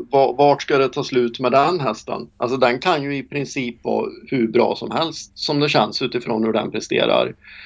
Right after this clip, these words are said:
Eh, nu står den ju alltid kvar i silver och jag tycker nog man ska gnugga på det ett meeting till och liksom ta chansen den vägen. För det, det är ändå ett steg upp sen. Man kan tycka och så här att, ja, men de springer ungefär lika fort de här hästarna och så. Jag tycker ofta man hör att det pratas om det, men,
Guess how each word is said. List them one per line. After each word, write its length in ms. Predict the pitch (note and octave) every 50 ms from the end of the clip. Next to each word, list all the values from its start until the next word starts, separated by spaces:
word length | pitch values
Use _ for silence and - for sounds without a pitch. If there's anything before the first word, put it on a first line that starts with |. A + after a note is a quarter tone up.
| - _ _ - -
Eh, 640 | - A#2 A2 - - - G#2+ A2 G#2+ - - - B2 - _
nu 160 | - C#3 C#3
står 220 | - - E3+ D#3 D3+
den 80 | D3+
ju 80 | D3 C#3+
alltid 420 | C3 B2+ A#2+ C#3+ B2+ B2 B2 A#2
kvar 220 | - C3+ C3 C3+ C#3
i 60 | C#3+
silver 360 | - D3 B2+ A2 A2 A#2+ A#2+
och 60 | A#2+
jag 100 | B2 A#2+
tycker 200 | - B2 - B2+
nog 120 | B2 A#2+ A#2
man 140 | A#2+ A#2+
ska 160 | A#2 - C3 A#2+
gnugga 320 | A2+ A#2 A2+ A2 A#2 A2+
på 240 | - C#3+ C#3 C3 B2+
det 200 | B2 A#2 A2+ A#2
ett 120 | A2 A2+
meeting 380 | B2+ A2+ G#2+ - - A#2 A2+ A2
till 200 | - A#2 A2+ A2
och 100 | A2 G#2+
liksom 260 | G#2+ - - A#2+ A#2
ta 140 | A#2 A2 A2
chansen 380 | - A#2 A2+ G2 - - A2
den 220 | A2 A2+ A2 G#2+ G#2+
vägen. 460 | A2 A2 G#2 G2+ G#2 A2 A2 A2 A2
För 80 | - -
det, 240 | A#2 A#2 A2+ A2+ - - - - - _ -
det 420 | - F3+ F3+ - - E3+ F3 F3
är 160 | F3 E3+ E3
ändå 220 | E3 D3 B2+ C3+ C3+
ett 120 | B2+ -
steg 380 | - - C#3+ B2+ B2 A#2+ A#2 A#2+
upp 200 | A#2 A2 A2+ -
sen. 240 | - B2+ A#2+ A2+ A#2+
Man 140 | B2+ C#3
kan 140 | D3+ D#3+ D3+
tycka 400 | D3+ F3 D#3+ - - - D#3 C#3
och 340 | C#3 C3+ C3+ C3+ C3+ C3+ C3+
så 100 | - D#3
här 140 | C3 A#2+ A#2+
att, 180 | B2 A#2 A#2
ja, 80 | C3+ B2+
men 120 | B2+ B2+
de 120 | C3 C3 B2+
springer 400 | - - C3+ B2+ B2 A#2+ A#2+ A#2+
ungefär 300 | A#2+ A#2 A#2+ C3 A#2 B2
lika 240 | A#2+ A#2 A#2 B2 A#2
fort 220 | - A#2 A2+ - -
de 160 | A#2+ A#2 A2+
här 140 | A2 G#2+ G#2+
hästarna 420 | A2 G#2+ A2 - - A#2 A2 A2+
och 120 | G#2+ G#2+ -
så. 200 | - A#2+ A2+ A2
Jag 100 | A2 G#2+
tycker 200 | B2 A#2+ B2+ A#2
ofta 240 | A2+ - - - B2
man 180 | A#2 A2+ A#2
hör 180 | A2+ A2 A2 A2
att 100 | G#2+ -
det 80 | - -
pratas 380 | - A#2+ A2+ A2+ - A#2+ -
om 120 | - B2 A#2
det, 180 | A#2 A2+ A2
men, 280 | A2 A2 A2 A2 A2+